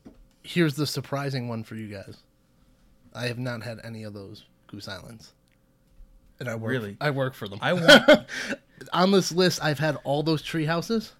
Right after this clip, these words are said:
Speaker 2: They have warehouses of that stuff still. All the
Speaker 1: I,
Speaker 2: ones
Speaker 1: I've heard stories. I've heard horror stories. Well, I mean, they're horrific to me because they still have a ton of this awesome beer in a warehouse somewhere.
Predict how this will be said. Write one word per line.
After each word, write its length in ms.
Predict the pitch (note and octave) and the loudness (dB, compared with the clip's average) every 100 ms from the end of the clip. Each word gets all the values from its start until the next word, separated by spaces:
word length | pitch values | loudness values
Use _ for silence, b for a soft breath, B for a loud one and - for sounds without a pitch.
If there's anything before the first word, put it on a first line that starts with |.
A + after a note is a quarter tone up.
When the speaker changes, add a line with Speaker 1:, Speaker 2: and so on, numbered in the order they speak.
| _ | _
Speaker 2:
They 80 | F3 | -8
have 120 | D#3+ | -6
warehouses 580 | C#3+ F#3 E3 C3 B2+ A2 | -2 -2 0 -4 -4 -10
of 20 | |
that 160 | G#2 - | -10 -10
stuff 200 | G#2+ - | -12 -12
still. 220 | - G2 | -12 -12
All 160 | G#2+ C3 | -8 -2
the 60 | |
Speaker 1:
I, 160 | D3 D#3 | 2 2
Speaker 2:
ones 180 | D#3+ - - - | 2 -4 -16 -8
Speaker 1:
I've 220 | C#3+ C#3+ | -4 -4
heard 180 | D3 C3+ | -4 -6
stories. 440 | - C3+ A#2+ A2 | -6 -6 -4 -4
I've 140 | A#2+ A#2+ | -6 -4
heard 320 | B2+ A2+ A2+ | -6 -6 -12
horror 360 | - C3 B2+ A#2+ | -10 -8 -6 -8
stories. 520 | - A#2 A#2 G2+ - | -10 -14 -12 -14 -14
Well, 140 | - C#3 | -8 -6
I 40 | |
mean, 300 | C3+ B2 A#2 C3 | -4 -8 -10 -6
they're 120 | B2+ | -6
horrific 400 | A2+ A#2+ A#2 A2 | -4 -6 -8 -10
to 100 | B2 | -10
me 200 | A#2+ A2+ | -10 -10
because 300 | G#2 G#2 A2 | -10 -10 -10
they 120 | A2 | -10
still 180 | G#2 A2 | -10 -10
have 160 | G#2+ G#2+ | -10 -12
a 20 | |
ton 220 | - A2 | -12 -12
of 180 | G#2+ G#2+ | -12 -14
this 260 | G#2+ - - | -14 -14 -12
awesome 380 | G2+ F#2+ G#2 G#2 | -10 -10 -12 -12
beer 260 | G#2+ G#2 | -10 -10
in 80 | F2+ | -12
a 40 | |
warehouse 420 | G2+ A2 A2 G#2+ - | -12 -10 -8 -8 -6
somewhere. 400 | A2+ G#2+ F2+ | -6 -6 -8